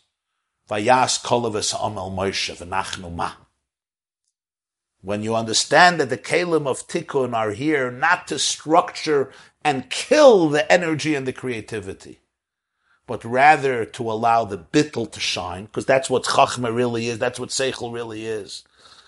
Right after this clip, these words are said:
It's to be able to introduce you to the pure infinity, which is not afraid of anything and can allow infinity to dwell in the finite, because bittul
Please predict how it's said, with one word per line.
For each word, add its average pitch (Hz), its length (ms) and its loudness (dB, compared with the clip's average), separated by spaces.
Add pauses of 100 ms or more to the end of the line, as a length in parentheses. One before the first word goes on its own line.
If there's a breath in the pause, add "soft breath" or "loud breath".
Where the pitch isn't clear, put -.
It's - 180 -10
to 127 100 -4
be 123 180 6
able 135 220 6
to 123 160 4
introduce 123 720 0
you 123 120 0
to - 140 -8
the 110 100 -2
pure 143 380 4
infinity, 120 720 -6 (1160)
which 127 220 0
is 123 140 -2
not 147 180 6
afraid 147 440 4
of 127 80 2
anything 131 800 -6
and 135 200 0
can 143 160 -2
allow 139 460 6
infinity 131 680 -4
to 123 120 -10
dwell 127 340 2
in 123 80 2
the 123 100 -2
finite, 131 520 0
because 127 300 -2
bittul 123 440 0